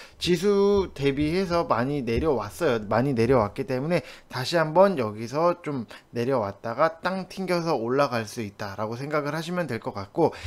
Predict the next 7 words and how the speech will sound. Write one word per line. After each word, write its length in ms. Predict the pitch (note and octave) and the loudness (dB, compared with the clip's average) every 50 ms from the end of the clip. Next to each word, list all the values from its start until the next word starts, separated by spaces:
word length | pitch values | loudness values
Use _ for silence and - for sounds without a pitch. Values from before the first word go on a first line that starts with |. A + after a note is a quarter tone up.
| - - - | -10 -6 0
만약에 480 | - C#3 C#3 D#3+ F#3 A3+ A#3 A3+ A#3 G#3 | 4 4 6 6 6 4 6 8 8 8
이게 360 | D#3+ D3 D3+ F3 F#3+ E3 C3 | 6 6 6 8 8 8 6
여러분들이 640 | B2 B2+ C#3+ F#3+ G#3+ A3 A3+ G#3 F#3+ G3 F#3 G3 D#3+ | 4 4 6 6 6 6 4 6 6 6 6 4 4
매수가가 720 | C3+ B2 B2 C3 C#3+ D#3 - E3+ E3+ D#3 E3+ D#3+ - - | 2 2 0 0 -4 -2 0 2 2 4 6 4 4 4
안 240 | A2+ A#2+ B2+ C#3+ F3 | 2 2 4 4 4
온다라고 580 | G3+ G#3 G#3 G#3 F#3 F#3 E3 C#3+ B2+ B2+ C#3+ | 4 6 8 8 8 10 8 6 6 4 2
하시면은 600 | D3 E3+ D#3+ E3+ F#3+ F3+ D#3 D3 D#3 E3+ E3 C#3 | 0 0 0 0 0 0 0 0 0 0 -2 -2